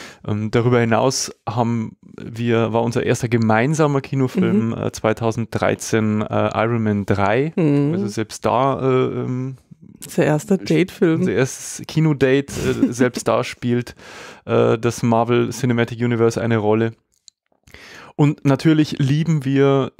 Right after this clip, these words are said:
Speaker 1: diese Figuren.
Speaker 2: Mhm.
Speaker 1: Und das ist halt etwas, das man, glaub ich, also entweder man kann das nachvollziehen oder man kann's halt nicht nachvollziehen. Und ich glaube, also wenn ich so die Reaktionen, gestern haben wir ja auch wieder eine, äh, eine
Speaker 2: Gehört,
Speaker 1: Reaktion
Speaker 2: ja.
Speaker 1: gehört zu, zu, äh, Endgame,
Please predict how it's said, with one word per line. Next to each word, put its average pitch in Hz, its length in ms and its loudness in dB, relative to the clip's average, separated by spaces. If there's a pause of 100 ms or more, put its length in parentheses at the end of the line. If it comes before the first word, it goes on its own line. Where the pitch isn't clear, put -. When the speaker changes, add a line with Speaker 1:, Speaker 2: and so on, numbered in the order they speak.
(140)
Speaker 1:
diese 127 200 -4
Figuren. 117 680 -2
Speaker 2:
Mhm. 175 320 0 (360)
Speaker 1:
Und 110 640 0
das - 420 -2 (180)
ist 135 140 -2
halt 156 140 2
etwas, 135 320 2
das 135 160 -2
man, 127 300 2
glaub 120 280 2
ich, - 220 -2
also 123 160 0
entweder 135 400 2
man 120 180 0
kann 127 160 0
das 120 200 -2
nachvollziehen 135 760 0
oder 123 160 0
man 117 160 -2
kann's - 260 -4
halt 110 160 -4
nicht 104 280 -10
nachvollziehen. 104 680 -4
Und 110 100 -2
ich 107 140 -6
glaube, 139 420 2 (340)
also 120 200 0
wenn 131 120 6
ich 135 140 2
so 139 120 0
die 127 100 0
Reaktionen, 123 640 2
gestern 123 240 -4
haben 117 100 -4
wir 117 80 2
ja 110 120 4
auch 127 140 -2
wieder 127 220 0
eine, 123 320 0 (600)
äh, - 20 -16
eine 120 340 -2
Speaker 2:
Gehört, - 40 4
Speaker 1:
Reaktion 139 500 2
Speaker 2:
ja. 180 80 6
Speaker 1:
gehört 131 340 4
zu, 131 300 -2
zu, 123 640 -4
äh, 117 220 2
Endgame, 135 500 0